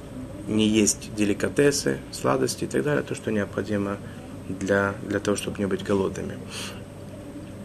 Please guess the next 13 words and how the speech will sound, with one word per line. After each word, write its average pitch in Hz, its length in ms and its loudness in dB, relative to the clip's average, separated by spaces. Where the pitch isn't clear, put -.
Далее. 104 320 6
Вечернее 135 760 6
чтение 117 500 4
свитка. 135 720 4
Мы 110 160 0
вечером, 107 540 2
одна 104 300 4
из - 260 2
заповедей 101 580 2
этого 92 300 -2
дня, 120 220 2
обязанностей 113 640 0
наших, 104 300 0